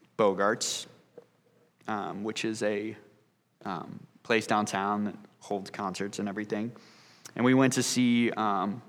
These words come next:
a famous rapper named Lecrae. It was awesome. It was so much fun.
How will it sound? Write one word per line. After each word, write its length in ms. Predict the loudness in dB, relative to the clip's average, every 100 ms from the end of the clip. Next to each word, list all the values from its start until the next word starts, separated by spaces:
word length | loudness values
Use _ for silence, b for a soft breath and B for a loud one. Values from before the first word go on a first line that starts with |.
| -10
a 60 |
famous 340 | -2 0 2 4
rapper 360 | 4 4 2
named 220 | 0 -4
Lecrae. 480 | -6 -6 -4 -4 -6 -14 _ _ _ _ _ _ _ _ _ _ _ _ _ _ _ _ _ _ _ _ _ _ _ b b b b b b b _
It 80 | -2
was 140 | 0
awesome. 420 | 4 2 4 0 -2 B B B -6
It 40 |
was 120 | -4 0
so 160 | 0
much 200 | 0 -2
fun. 360 | -2 0 0